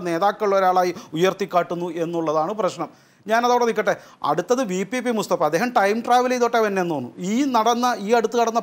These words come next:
പല കാര്യങ്ങളും അദ്ദേഹം അറിയില്ല. അതായത് അദ്ദേഹം ഈ ഹങ്ങർ സ്ട്രൈക്കിൻ്റെ ഒക്കെ കാര്യം എത്രയോ തവണ ചർച്ച ചെയ്തിട്ട് പറഞ്ഞാണ്. അയർലൻഡിലെ ഒരു കുഞ്ഞു മുറിയിരുന്ന് ഉണ്ടാക്കിയ കഥ, മുന്നൂറ് പേരോട് എട്ട് ചോദ്യം ചോദിച്ചുണ്ടാക്കിയ കഥ എത്ര തവണ സി പി എംകാരോട് പറഞ്ഞാലും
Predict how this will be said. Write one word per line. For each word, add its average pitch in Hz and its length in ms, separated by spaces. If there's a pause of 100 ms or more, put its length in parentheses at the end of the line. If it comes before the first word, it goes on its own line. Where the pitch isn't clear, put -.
പല 220 200
കാര്യങ്ങളും 220 380
അദ്ദേഹം 202 240
അറിയില്ല. 170 280 (520)
അതായത് 254 360 (180)
അദ്ദേഹം 208 360
ഈ - 100
ഹങ്ങർ 202 320 (120)
സ്ട്രൈക്കിൻ്റെ 220 440
ഒക്കെ 190 180
കാര്യം 147 220 (400)
എത്രയോ 302 380 (160)
തവണ 208 240 (140)
ചർച്ച 170 260
ചെയ്തിട്ട് 190 320
പറഞ്ഞാണ്. 165 320
അയർലൻഡിലെ 196 540
ഒരു 196 40 (100)
കുഞ്ഞു 175 220 (100)
മുറിയിരുന്ന് 180 440
ഉണ്ടാക്കിയ 165 380 (120)
കഥ, 139 160 (480)
മുന്നൂറ് 247 520
പേരോട് 202 380 (180)
എട്ട് 170 220 (100)
ചോദ്യം 202 320
ചോദിച്ചുണ്ടാക്കിയ 175 720
കഥ 139 180 (480)
എത്ര 294 300 (180)
തവണ 262 240 (120)
സി 233 80 (120)
പി 233 140
എംകാരോട് 214 440
പറഞ്ഞാലും 190 340